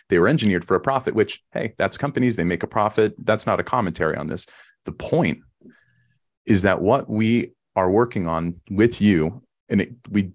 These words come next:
we say it over and over again, but it's an honor to be in this position that we're in with you, is to bring the walls down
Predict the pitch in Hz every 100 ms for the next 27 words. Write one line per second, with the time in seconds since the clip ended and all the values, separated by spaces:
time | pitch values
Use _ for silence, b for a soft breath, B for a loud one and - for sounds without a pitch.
0 | - 101 95 160 120 98 87 87 101 82
1 | 78 80 80 87 85 - 85 92 82 78
2 | 78 101 76 - - 78 95 - - 78
3 | 80 87 92 - - 76 - B B B
4 | B _ _ 113 98 - 85 87 87 104
5 | 117 135 131 _ _ _ _ - 80 85
6 | 95 92 90 82 82 107 117